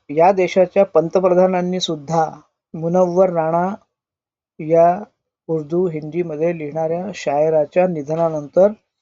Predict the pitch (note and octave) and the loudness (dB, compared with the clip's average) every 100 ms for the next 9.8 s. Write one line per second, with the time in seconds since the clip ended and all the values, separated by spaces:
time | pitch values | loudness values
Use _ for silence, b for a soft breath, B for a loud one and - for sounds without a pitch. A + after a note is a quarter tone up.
0 | _ - E3+ D3+ F#3 G3+ G3 G3 G3+ D#3 | _ 0 0 2 2 2 2 2 0 -2
1 | - _ E3 E3+ G3+ F#3+ F#3+ F3+ G3 G3 | -10 _ 0 2 0 0 2 4 4 4
2 | F#3 E3+ G3 F3 F#3 F3+ G3 F#3 F#3 D#3 | 4 4 4 2 2 2 0 2 2 0
3 | - - _ _ _ _ _ _ _ _ | -4 -20 _ _ _ _ _ _ _ _
4 | _ _ _ _ _ D#3 D#3+ - E3 D#3+ | _ _ _ _ _ -6 -2 0 0 0
5 | D#3+ F#3+ F#3+ F#3 F3+ F3 F3 F3 E3+ E3 | 0 2 2 0 -2 -2 0 0 0 -4
6 | D#3 C3+ C3 _ _ _ _ _ - E3+ | -8 -14 -18 _ _ _ _ _ 0 4
7 | F#3 G#3+ B3 F#3+ F3+ G#3+ A#3 C4 B3 G3 | 6 6 4 2 2 2 4 2 4 2
8 | A3 A#3+ G#3 G3 A#3 A3+ - F3+ F3+ G#3 | 4 4 2 2 2 2 4 2 4 4
9 | G#3+ G3 F3 - G3 G3+ G#3 G#3 | 4 2 0 0 -4 2 2 2